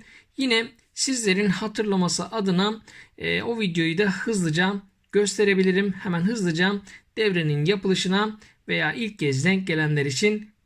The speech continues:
bir göz atalım. İlgilenen arkadaşlar için bir önceki videonun ya da bulamayacak arkadaşlar için, e, linkini ben yine açıklamalar kısmında bırakacağım.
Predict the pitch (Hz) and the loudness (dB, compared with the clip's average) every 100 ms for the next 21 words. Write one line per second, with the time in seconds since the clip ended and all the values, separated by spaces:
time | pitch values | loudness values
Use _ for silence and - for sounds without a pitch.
0 | - 220 190 180 147 127 120 110 104 - | -8 -6 0 0 2 -2 -4 -6 -10 -14
1 | _ _ _ _ _ _ _ _ _ _ | _ _ _ _ _ _ _ _ _ _
2 | _ _ _ _ _ _ _ _ _ _ | _ _ _ _ _ _ _ _ _ _
3 | _ - - _ _ _ _ _ _ _ | _ -20 -20 _ _ _ _ _ _ _
4 | _ _ _ _ _ _ _ _ 233 254 | _ _ _ _ _ _ _ _ -4 -2
5 | 294 302 302 277 - 269 262 - 254 208 | 0 0 2 0 -2 0 0 0 0 0
6 | 247 262 220 240 233 180 160 156 165 196 | -2 -2 -2 0 2 2 0 -2 -2 0
7 | 180 156 196 196 156 147 165 202 185 143 | 0 0 0 0 -2 0 0 2 2 0
8 | 143 139 139 147 139 131 143 135 208 226 | 0 -2 -4 -2 -2 -2 -4 -2 -4 -4
9 | - _ _ _ - 151 156 160 214 233 | -10 _ _ _ -6 -4 -2 -2 0 -2
10 | 220 208 208 208 196 185 208 - 190 175 | -2 -2 0 0 0 0 -4 -4 -2 -2
11 | 151 151 - 226 - 185 220 196 185 - | 0 -4 -4 -6 0 0 2 2 -2 -2
12 | 151 120 | -2 -2